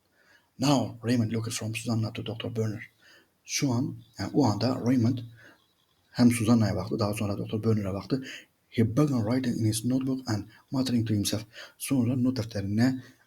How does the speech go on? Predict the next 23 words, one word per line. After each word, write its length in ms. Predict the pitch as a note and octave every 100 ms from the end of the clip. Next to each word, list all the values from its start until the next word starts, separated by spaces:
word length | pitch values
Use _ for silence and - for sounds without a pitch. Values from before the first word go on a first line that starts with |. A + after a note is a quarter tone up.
| -
bir 140 | A2+
şeyler 300 | A2 A2 B2
yazmaya 460 | A2+ G2+ G2+ G#2+ C3
ve 80 | A#2
kendi 220 | A2 G#2+
kendine 260 | G2 G2+
konuşmaya 640 | - F#2+ - F#2+ G2+ C#3+ C#3+ -
devam 220 | F2+ E2+ -
etti. 220 | - - _ _ _ _ -
Yani 160 | F#2+
başladı. 560 | G#2 F#2+ G2+ G2 G2+ - _ _ _ _ - - _ _ _
Babbitt 480 | B2 D#3+ D#3+ - -
Charlie. 500 | - C3 A2 G2 - _ _ _ _ _ _ _ _ _ _ - B2
Babbitt 340 | B2 B2 C3
Charlie. 480 | - G#2 - - - - _ - _ _
Charlie 460 | - D#3 D3 C#3 C3+
Babbitt. 400 | A2+ A2 A2+ - _ _ _ _ -
Charlie 380 | C#3 C3+ B2+
Babbitt, 380 | B2 A2+ A2+ -
nineteen 420 | B2 A#2+ A#2+ D3
sixty-one. 680 | D3+ - - C3 A2+ G#2+ F2+ - _ _ _ -
Beckett 420 | C3+ C3 A2+ - -
Avenue. 460 | A#2+ G2 E2+ -